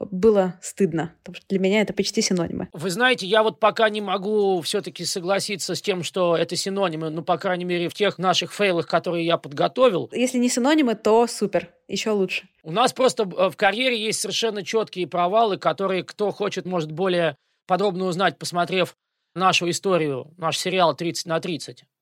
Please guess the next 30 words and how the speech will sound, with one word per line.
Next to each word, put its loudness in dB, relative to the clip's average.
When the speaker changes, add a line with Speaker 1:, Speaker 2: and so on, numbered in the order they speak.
Speaker 2:
на -8
нашем -6
YouTube-канале. 0
Мы -2
там 2
очень 4
много -2
рассказываем -2
и -8
очень -4
подробно 0
рассказываем -4
о -10
своей -6
истории. -8
Первая 4
серия 0
провалов — 2
это -4
девяносто -8
четвертый, -4
девяносто -6
шестые -6
года, -4
когда -2
мы -2
приняли -6
участие 0
в -4
отборочных -6